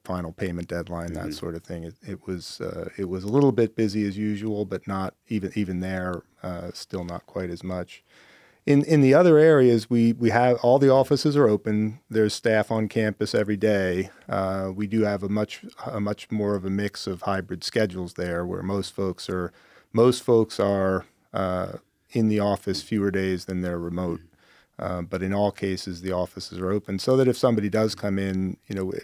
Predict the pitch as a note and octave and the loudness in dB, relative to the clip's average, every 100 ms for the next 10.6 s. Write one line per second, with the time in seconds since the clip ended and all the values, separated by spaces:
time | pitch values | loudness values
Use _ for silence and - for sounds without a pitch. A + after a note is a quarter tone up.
0 | - G#2 F#2 F#2+ F2 - G#2 - F2+ F#2+ | -6 -6 -4 -6 -6 -6 -8 -6 -4 -2
1 | G#2+ - F2+ F2+ F2 F2 _ _ _ - | -4 -6 -12 -10 -10 -12 _ _ _ -2
2 | A2+ A2+ C3+ C3 C3 C3+ A#2 D#3+ D#3 - | 0 4 4 4 4 2 2 4 4 2
3 | - B2+ B2 A#2+ C3+ A#2 A2 G#2 G2 - | 2 4 6 6 6 6 4 2 0 -4
4 | F#2+ A2+ G2 F2+ F2+ - - G#2+ - E2+ | -2 0 0 -2 -4 -2 0 0 -2 -8
5 | - - - G#2 A#2 A2+ G#2+ G#2 G2 F#2 | -10 -8 -2 0 2 2 2 2 0 -2
6 | - - - _ G2 G2+ G2 F#2+ F2+ G#2+ | -6 -20 -20 _ 0 2 2 0 0 0
7 | G#2 A#2+ G#2 C3+ A#2+ G2+ - G3 D3+ B2 | 4 4 2 2 2 2 -6 -6 -4 0
8 | - C3+ B2 A#2 G#2 - A2+ G#2+ G2+ - | 4 4 6 4 2 0 0 0 -2 -6
9 | - G#2 G2 G2+ G2 G2+ F#2+ G2+ G2 G2 | -4 -2 0 -2 0 -2 -2 -2 -4 -8
10 | - F#2 F#2 G2 F#2+ | -6 -6 -4 -4 -6